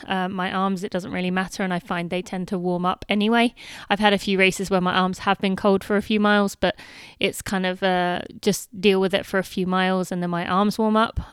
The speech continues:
I've also had situations where I've worn a long sleeve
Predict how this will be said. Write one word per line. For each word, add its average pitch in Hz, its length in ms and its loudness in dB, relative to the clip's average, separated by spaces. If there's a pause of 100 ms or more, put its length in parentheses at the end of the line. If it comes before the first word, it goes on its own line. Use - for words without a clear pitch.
I've 196 200 2
also 196 340 2
had 180 400 -2
situations 196 720 -4
where 180 220 2
I've 175 80 -4
worn 180 440 0 (460)
a 196 80 2
long 190 300 2
sleeve 180 360 -2